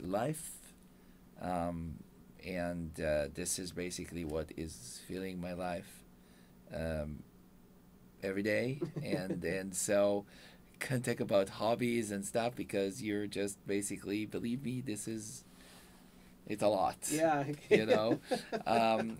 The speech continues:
Speaker 1: and, uh, family today, uh, it's not something that everybody's taking in, you know, for granted. So many broken families, so many,
Speaker 2: Right.
Speaker 1: you know, not good vibe about the whole thing. And I could tell you, if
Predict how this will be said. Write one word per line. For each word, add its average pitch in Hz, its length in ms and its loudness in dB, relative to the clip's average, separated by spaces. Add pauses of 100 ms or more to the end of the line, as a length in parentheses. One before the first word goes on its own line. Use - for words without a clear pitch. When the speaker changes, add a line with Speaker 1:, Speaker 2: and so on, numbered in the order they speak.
(120)
Speaker 1:
and, 117 400 2
uh, 110 280 4 (1500)
family 139 480 4
today, 139 680 4
uh, 156 140 0
it's 131 240 -4
not 143 260 0
something 135 380 -2
that 123 140 0
everybody's 123 420 -4
taking 123 300 -4
in, 120 180 -6 (300)
you 127 80 -4
know, 123 120 -2
for 123 140 -6
granted. 123 540 -2
So 107 200 -6
many 110 160 -4
broken 107 380 -4
families, 107 500 -8
so - 220 -8
many, 104 180 -4
Speaker 2:
Right. 104 100 -6 (880)
Speaker 1:
you 120 100 -2
know, 95 220 0 (1160)
not 127 360 -4 (140)
good 117 240 -2
vibe 95 360 2
about 90 320 -6
the - 60 -8
whole 104 340 0
thing. 101 320 -6
And 101 100 -6
I 95 60 -8
could - 180 -14
tell 98 200 -8
you, - 180 -8
if - 180 -10